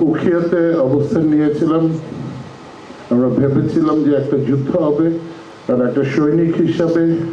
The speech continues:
প্রত্যেকটা সৈনিকের একটা আকাঙ্ক্ষা থাকে একটা যুদ্ধে পার্টিসিপেট করা। তো ওই, ওই ঘটনাগুলির পরে আমরা তখন দেখেছিলাম মায়ানমার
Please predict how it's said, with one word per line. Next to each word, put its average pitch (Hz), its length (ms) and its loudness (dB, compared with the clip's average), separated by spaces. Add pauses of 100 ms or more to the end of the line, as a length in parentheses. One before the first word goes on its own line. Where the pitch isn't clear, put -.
(1000)
প্রত্যেকটা 151 500 0 (100)
সৈনিকের 156 460 2
একটা 143 560 0
আকাঙ্ক্ষা 143 500 -2
থাকে 139 260 0
একটা 135 240 0
যুদ্ধে 131 680 0 (520)
পার্টিসিপেট 110 640 -2
করা। 90 240 -2 (1400)
তো 170 260 2
ওই, 220 500 2
ওই 190 280 0
ঘটনাগুলির 202 920 2 (960)
পরে 160 280 2
আমরা 165 200 2
তখন 180 400 0
দেখেছিলাম 185 600 0
মায়ানমার 165 460 2